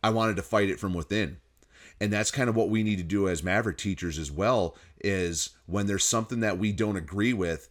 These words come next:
or if we feel like things aren't moving forward the way that they should be,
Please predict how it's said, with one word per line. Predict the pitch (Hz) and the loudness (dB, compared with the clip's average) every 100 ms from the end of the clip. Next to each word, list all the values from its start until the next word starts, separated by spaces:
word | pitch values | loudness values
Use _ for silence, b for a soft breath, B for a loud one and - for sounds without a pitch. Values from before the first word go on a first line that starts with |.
| b b | b b
or | 85 95 95 | -2 0 0
if | 101 80 | -2 -2
we | 101 110 | -2 -2
feel | - 113 113 | 0 2 2
like | 107 92 87 - | 2 2 0 -6
things | - - 117 113 104 | -14 -4 0 0 0
aren't | 92 | 0
moving | 101 107 95 82 | 2 2 0 -4
forward | - 110 110 113 85 78 b b | -4 0 2 4 2 0 b b
the | - | -4
way | 95 104 | 0 2
that | 95 | 0
they | 90 | -2
should | 85 107 107 | -2 -2 -2
be, | 107 127 127 | 0 -2 -4